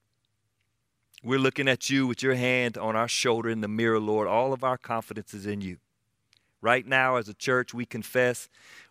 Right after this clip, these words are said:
we are but a sheep. We know that we are,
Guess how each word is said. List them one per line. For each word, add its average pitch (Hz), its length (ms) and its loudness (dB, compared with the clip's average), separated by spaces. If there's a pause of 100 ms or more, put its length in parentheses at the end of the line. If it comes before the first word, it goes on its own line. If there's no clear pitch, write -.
we 127 240 2
are 120 160 6 (500)
but 110 160 2
a 117 60 0
sheep. - 500 0 (960)
We 107 160 -6
know 117 240 4
that 131 100 2
we 127 180 2
are, 120 380 2